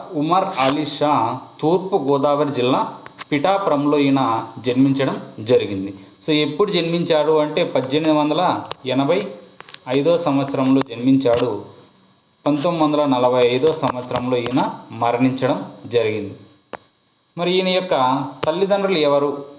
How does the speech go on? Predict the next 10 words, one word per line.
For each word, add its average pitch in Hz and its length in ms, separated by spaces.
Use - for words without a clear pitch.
అంటే 127 560
వీరి 139 200
యొక్క 143 240
తల్లిదండ్రులు 143 720
చాంద్ 139 220
బీబీ 147 500
మరియు 135 680
మొహియుద్దీన్ 151 800
బాద్షా. 117 920
తల్లి 127 560